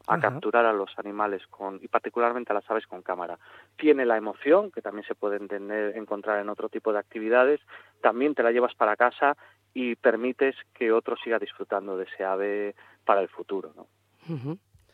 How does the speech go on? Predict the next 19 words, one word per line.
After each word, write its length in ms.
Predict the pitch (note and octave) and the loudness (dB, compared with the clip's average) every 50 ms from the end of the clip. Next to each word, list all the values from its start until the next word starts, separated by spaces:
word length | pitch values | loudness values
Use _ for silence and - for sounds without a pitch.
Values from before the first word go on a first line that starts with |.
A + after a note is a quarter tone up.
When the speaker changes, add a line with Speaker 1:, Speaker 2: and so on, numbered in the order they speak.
| _ _ _ - - - - - - - - _ | _ _ _ -20 -20 -20 -20 -20 -20 -20 -20 _
Speaker 2:
Sí, 180 | - - G3 | -10 -4 -2
David, 260 | F#3+ F3+ E3+ F3+ F3+ - - | 0 0 2 0 -2 -4 -4
pues 260 | - E3 D3 - - | -6 -6 -6 -6 -6
además 340 | - D#3+ C#3+ D3+ D3 F3+ F3+ | -4 -2 -2 2 2 2 2
de 80 | G3+ G3+ | 2 0
ser 140 | - A3+ F#3 | 0 0 0
un 100 | G3 G3+ | 2 2
apasionado 560 | F#3+ - - F3+ - - E3+ F3 E3+ E3+ E3+ | 2 4 2 2 2 0 -2 0 0 0 0
de 80 | D#3 D#3+ | 0 0
las 200 | D#3 D#3 D3 - | -2 -2 0 0
aves, 340 | F3+ F3 E3+ G#3 B3 A#3 - | 0 0 0 -2 -6 -4 -4
bueno, 180 | D3+ D3+ D#3+ | -4 -4 -4
mucha-, 540 | E3+ C#3+ B2 - D3+ C#3+ C#3+ C#3+ C#3+ C#3+ - - | -4 -8 -8 -8 -8 -8 -8 -10 -12 -14 -16 -14
muchos 320 | E3 D#3 C#3 - D#3 C#3+ | -14 -14 -12 -12 -10 -6
de 80 | D#3 D#3+ | -4 -4
nuestros 380 | D#3+ D#3 - - E3+ E3 - - | -4 -4 -4 -2 -4 -2 -2 -2
oyentes 500 | D#3+ D3+ D3+ D#3 D#3 D3+ D#3+ D#3+ D3 - | -4 -2 -2 -2 -2 -2 -2 -2 -2 -2
te 120 | - D#3+ | -6 -6
conocerán 640 | - D3+ D#3 D3+ C#3+ - E3 D3 D3 D#3+ E3 E3 | -4 -2 -2 -4 -4 -4 -4 -2 0 0 0 0